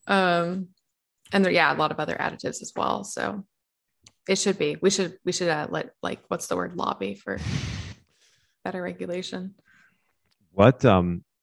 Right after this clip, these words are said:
Speaker 2: just a few more questions and we'll, we, I feel like we're just talking, we can go on forever, but what would you be, this is a, this is a question I ask all my guests. So I'm gonna ask you.
Speaker 1: Ooh, I
Speaker 2: Yes,
Speaker 1: love
Speaker 2: are you
Speaker 1: these
Speaker 2: ready for these?
Speaker 1: questions.
Speaker 2: I
Speaker 1: I'm
Speaker 2: mean,
Speaker 1: ready.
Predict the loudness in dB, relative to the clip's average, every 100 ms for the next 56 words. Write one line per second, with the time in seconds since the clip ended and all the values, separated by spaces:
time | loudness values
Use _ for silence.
0 | _ _ _ _ _ _ _ _ _ _
1 | -6 -2 -2 -2 -2 4 6 6 6 6
2 | 6 4 0 -2 -2 -4 -8 _ -4 -2
3 | 0 2 4 4 2 -4 -6 -6 -6 2
4 | 2 4 -2 -2 0 2 2 0 2 4
5 | 2 0 -4 -8 -20 -20 _ 2 6 6
6 | 6 6 8 8 6 4 2 2 4 4
7 | 2 -4 -2 2 2 4 2 4 2 -4
8 | 0 4 6 4 0 -4 -6 -2 0 2
9 | 2 0 -2 -4 0 2 4 2 0 -6
10 | 2 6 8 6 4 4 4 4 4 2
11 | 2 4 4 4 4 6 6 4 4 0
12 | -2